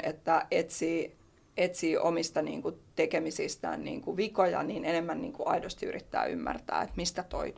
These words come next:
mistä toi niinku tuli. Ja sitten mulla on muutamia kavereita, jotka myös, myös tavallaan niinku pallottelee ja miettii näitä asioita, niin heidän kanssa kyllä niinku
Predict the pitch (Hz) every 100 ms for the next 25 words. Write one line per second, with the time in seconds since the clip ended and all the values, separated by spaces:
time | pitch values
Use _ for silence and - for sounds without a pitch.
0 | - 190 - - - - - - 151 -
1 | 165 165 - - - - - - - -
2 | - - - 202 254 240 - 339 214 208
3 | - - - - 214 214 214 208 202 190
4 | 196 196 214 202 190 170 170 170 170 180
5 | - _ _ - - 175 160 - 160 -
6 | 180 175 165 170 - - - 175 185 185
7 | 175 - 170 165 160 69 67 80 - -
8 | - 170 170 175 175 170 165 165 170 -
9 | 190 202 - 180 - 185 185 170 180 202
10 | 196 175 165 196 - - - 175 165 165
11 | 180 - 180